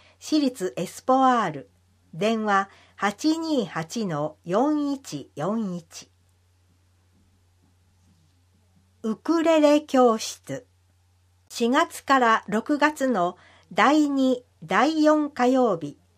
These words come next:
午前十時から十一時、計六回。市立市民会館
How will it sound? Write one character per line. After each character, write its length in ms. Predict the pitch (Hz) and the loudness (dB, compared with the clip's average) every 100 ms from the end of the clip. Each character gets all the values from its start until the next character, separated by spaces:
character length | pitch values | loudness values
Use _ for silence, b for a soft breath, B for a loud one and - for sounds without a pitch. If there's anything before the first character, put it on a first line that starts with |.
| _ _ | _ _
午 160 | 208 247 | 0 2
前 280 | 226 202 175 | 4 0 -2
十 220 | 269 302 | 0 0
時 140 | 214 | -2
か 140 | - 160 | -4 -4
ら 160 | 160 | -4
十 320 | 151 214 294 285 | -4 -2 -2 -4
一 320 | 269 247 185 | -4 -6 -6
時、 160 | 123 _ _ _ _ _ | -12 _ _ _ _ _
計 280 | - 240 180 | 0 0 0
六 200 | 151 156 _ - | -4 -8 _ -4
回。 260 | 240 160 - _ _ _ _ _ _ _ _ _ _ _ _ _ | -2 -2 -12 _ _ _ _ _ _ _ _ _ _ _ _ _
市 220 | - 294 302 | -6 0 2
立 480 | 254 - 170 - - | 0 -4 -8 -8 -12
市 200 | - 226 | -6 -4
民 280 | 302 330 311 | -2 -4 -2
会 240 | 294 262 | 0 0
館 360 | - 147 139 | -2 -6 -6